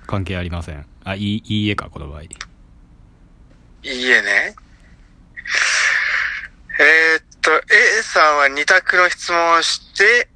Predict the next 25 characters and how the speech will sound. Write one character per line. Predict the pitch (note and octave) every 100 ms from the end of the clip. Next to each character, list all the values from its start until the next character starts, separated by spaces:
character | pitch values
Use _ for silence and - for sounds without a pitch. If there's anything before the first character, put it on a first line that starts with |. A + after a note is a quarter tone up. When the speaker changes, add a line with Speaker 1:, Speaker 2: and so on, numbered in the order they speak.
| -
Speaker 2:
A | C4 C4+
さ | F3+ F3
ん |
が | G#3 C#3+
焦 | -
っ | D3
て | - A2+
る | A2 D3+ - - -
っ |
て | - -
言 | B2
っ |
た？ | A#2+
Speaker 1:
い |
や、 | A3+ - -
あ | A2
の、 | G2+ G2+
A | B2 B2
さ | A2 G#2
ん | G2
で | F#2+
は | G2+ F#2
な | B2+
い、 | G#2+ E2
え | E2 F2 E2 D#2+ D2+ D2+